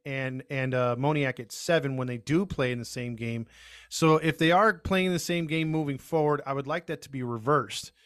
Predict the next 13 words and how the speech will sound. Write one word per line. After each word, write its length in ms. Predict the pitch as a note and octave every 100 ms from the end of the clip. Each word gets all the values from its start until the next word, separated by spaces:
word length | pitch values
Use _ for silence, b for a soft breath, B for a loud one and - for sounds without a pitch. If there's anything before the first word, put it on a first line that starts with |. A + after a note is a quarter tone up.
| b b -
And 100 | C#3+
let's 160 | E3 -
get 140 | F3+
a 40 |
sample 380 | E3+ F#3 E3+ E3
size 400 | D3 E3+ D#3 D3+
of 100 | C#3
what 180 | C3+ C#3
Moniak 420 | C#3 D#3 D3+ C#3
can 160 | - C3
do 160 | C#3
at 100 | B2
leadoff 440 | B2 D#3 D3+ A#2+